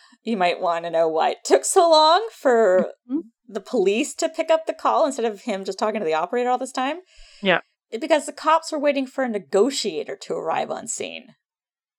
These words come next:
Speaker 1: so that he could get on the phone.
Speaker 2: Oh, Jesus.
Speaker 1: Never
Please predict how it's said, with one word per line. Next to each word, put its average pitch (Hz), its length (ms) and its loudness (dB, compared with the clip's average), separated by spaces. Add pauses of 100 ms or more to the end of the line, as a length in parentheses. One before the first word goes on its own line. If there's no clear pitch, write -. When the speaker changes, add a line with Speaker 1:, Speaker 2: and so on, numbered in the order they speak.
Speaker 1:
so - 160 -6
that 202 180 -4
he 285 140 -2
could 208 120 -10
get - 140 -4
on - 140 -10
the 190 60 -16
phone. - 320 -14 (640)
Speaker 2:
Oh, 220 200 6
Jesus. - 720 -8 (320)
Speaker 1:
Never 392 200 4